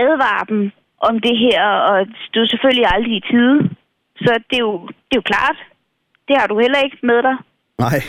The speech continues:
Speaker 2: selvfølgelig ikke.
Speaker 1: <laughs>
Speaker 2: Selvfølgelig ikke.
Speaker 1: Og så skal du simpelthen i gang med at løse det her mysterium, og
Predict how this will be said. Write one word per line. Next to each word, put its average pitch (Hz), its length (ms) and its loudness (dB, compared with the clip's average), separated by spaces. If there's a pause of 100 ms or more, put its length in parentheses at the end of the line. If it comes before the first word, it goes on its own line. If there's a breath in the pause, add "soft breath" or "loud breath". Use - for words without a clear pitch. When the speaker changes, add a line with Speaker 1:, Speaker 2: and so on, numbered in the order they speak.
(140)
Speaker 2:
selvfølgelig - 480 2
ikke. 339 200 0
Speaker 1:
<laughs> - 40 -6
Speaker 2:
Selvfølgelig 107 320 -2
ikke. 104 160 -4 (880)
Speaker 1:
Og - 100 2
så 247 80 2
skal - 160 -2
du 226 60 0
simpelthen 233 520 0 (880)
i 214 80 -10
gang 220 240 -2
med 214 160 0
at 190 140 2
løse 202 280 0
det 208 120 2
her 196 140 2
mysterium, 208 640 -4
og - 60 -2